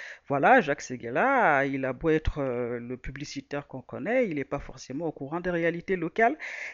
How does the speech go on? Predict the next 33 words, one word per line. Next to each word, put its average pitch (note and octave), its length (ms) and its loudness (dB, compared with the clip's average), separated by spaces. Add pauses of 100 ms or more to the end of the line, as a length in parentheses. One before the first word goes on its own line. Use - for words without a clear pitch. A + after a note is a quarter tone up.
(160)
Et - 240 2
cette - 640 4 (300)
attitude C4 600 4
systématique B3 1000 2
qu'ont A3 160 -4
les, G3 160 0 (340)
les, D#3+ 240 -6
qu'ont A3 220 -2
les G3+ 200 0
Africains F#3 520 -2 (240)
de E3 60 -6
solliciter B3+ 680 4
l'étranger F#3 640 0 (800)
pour A#3+ 160 6
venir A3+ 300 8
régler G#3 340 8
à F3+ 120 8
leur E3+ 200 4
place D3+ 320 4
leurs D3 160 -2
problèmes A3+ 420 8 (600)
est F3+ 100 2
quelque F3 300 -2
chose C4+ 300 0
que G3+ 100 0
le E3+ 100 -2
colonel F#3+ 460 0
Muammar D#3 440 -2
Kadhafi C#3+ 460 -6
critique D3 420 -10
depuis C#3 280 -10
bien D#3+ 200 -2
longtemps. D#3 380 0